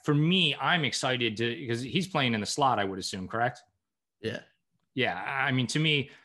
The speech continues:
Speaker 1: th-, he's a guy that is gonna make some things happen just by virtue of, like, that proxy only. And this is coming from somebody who hasn't watched one minute of practice. What are you seeing
Speaker 2: <laughs>
Speaker 1: from him?
Speaker 2: Um, well, I would say that ever since we were kids, Mark has just been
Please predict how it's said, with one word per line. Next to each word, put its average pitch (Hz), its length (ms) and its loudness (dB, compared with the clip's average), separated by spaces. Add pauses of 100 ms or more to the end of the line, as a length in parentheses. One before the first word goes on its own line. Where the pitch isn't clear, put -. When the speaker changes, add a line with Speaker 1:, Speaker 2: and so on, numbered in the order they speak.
(120)
Speaker 1:
th-, 127 480 -12
he's 170 300 -2
a 143 60 2
guy 127 320 2
that 113 240 0 (1040)
is 131 140 0
gonna 151 200 4
make 147 220 2
some 135 140 0
things 135 260 -2
happen 120 480 0
just 127 200 0
by 127 140 2
virtue 123 380 -2
of, 104 100 -4
like, 107 240 -4
that 127 320 0 (600)
proxy 139 420 0
only. 117 260 -2
And 98 100 -4
this 147 140 2
is 143 80 0
coming 135 220 0
from 127 80 -4
somebody 123 240 -2
who 110 60 0
hasn't 120 180 -2
watched 113 240 -2
one 131 280 -2
minute 131 220 -2
of 98 80 -6
practice. - 520 -2 (180)
What 151 120 0
are 151 40 4
you 175 100 4
seeing 107 240 0
Speaker 2:
<laughs> 87 80 -10
Speaker 1:
from 101 80 -8
him? 92 220 -10 (920)
Speaker 2:
Um, 113 460 0
well, 107 320 -2 (1120)
I 147 180 6
would 160 200 6
say 151 280 6
that 135 280 4
ever 151 220 4
since 143 260 -2
we 139 80 0
were 131 100 2
kids, 127 400 -4
Mark 120 400 -4
has 113 240 -4
just - 240 -10
been 107 320 -4